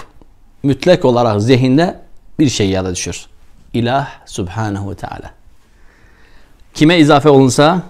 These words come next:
onunla başa düşülür. Və heç kimə icazə yoxdur ki, izafəsiz gətirilsin. Aydındır? Misallar. Təkcə Allah Subhanahu ve Teala istisnadır ki, əlif, ləm, Ar-Rabbu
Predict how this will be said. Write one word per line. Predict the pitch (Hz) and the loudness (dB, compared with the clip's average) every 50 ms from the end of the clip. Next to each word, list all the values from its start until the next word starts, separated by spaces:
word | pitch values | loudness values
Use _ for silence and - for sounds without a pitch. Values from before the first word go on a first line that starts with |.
| - - _ _ _ - _ - - - _ _ _ - | -14 -20 _ _ _ -20 _ -20 -20 -20 _ _ _ 0
onunla | 190 202 214 208 175 131 98 | 2 2 4 2 2 0 0
başa | 95 - - 82 | -2 -4 -6 -10
düşülür. | - - - 82 - - - - _ _ _ _ _ _ - - - - - _ _ _ _ _ _ _ _ - - - - - _ - | -10 -12 -12 -14 -14 -14 -16 -20 _ _ _ _ _ _ -20 -20 -20 -20 -20 _ _ _ _ _ _ _ _ -20 -20 -20 -20 -20 _ -6
Və | 113 113 127 151 165 170 165 - 123 147 | -2 2 4 4 4 4 2 -2 0 2
heç | 196 196 - - - | 2 2 0 -2 -4
kimə | - 156 156 151 - 135 | -2 0 2 2 2 0
icazə | 135 135 139 131 127 123 139 151 | 0 0 0 0 0 2 2 2
yoxdur | 147 127 - 135 123 - | 0 0 -2 -4 -4 -4
ki, | - - 135 | -4 -2 -2
izafəsiz | 131 127 139 120 113 - 120 107 - 151 135 127 | -2 0 0 -2 -2 -2 -4 -4 -2 -4 -2 -2
gətirilsin. | 117 104 - 110 98 92 - - 80 - - - - - - - _ - - _ - _ - - - - - | -2 -2 -2 -4 -6 -6 -6 -8 -10 -12 -14 -18 -20 -20 -20 -20 _ -20 -20 _ -20 _ -20 -20 -20 -16 -12
Aydındır? | 107 107 107 101 104 101 104 120 151 151 - - - - - - - | -8 -6 -6 -4 -4 -4 -2 -2 -4 -4 -6 -10 -20 -20 -20 -18 -16
Misallar. | - - - 90 90 87 87 - - - - - _ - - - - - - _ _ - | -14 -10 -8 -8 -8 -8 -10 -12 -14 -18 -20 -20 _ -20 -20 -20 -20 -20 -20 _ _ -4
Təkcə | - 123 113 110 - - - - - | -2 -2 -2 -2 -4 -6 -8 -6 -6
Allah | 98 98 101 101 95 | -6 -6 -6 -6 -6
Subhanahu | - - - - - 104 107 104 90 85 - - | -8 -12 -18 -12 -10 -8 -8 -6 -8 -8 -10 -12
ve | - - | -14 -12
Teala | - 104 101 117 131 135 127 110 98 92 - | -8 -6 -4 -2 0 0 0 0 -2 -4 -8
istisnadır | 101 - - 104 - - 131 127 123 123 120 | -10 -10 -10 -10 -8 -6 -4 -4 -4 -6 -4
ki, | - 165 - - - - - - - _ - 127 | -4 -6 -6 -6 -8 -16 -20 -20 -14 _ -4 -2
əlif, | 123 104 - - | -2 -2 -2 -4
ləm, | 107 104 101 - - - 110 | -6 -6 -6 -8 -6 -4 -4
Ar-Rabbu | 107 107 110 143 180 175 160 165 202 240 | -2 0 2 2 2 4 4 4 4 4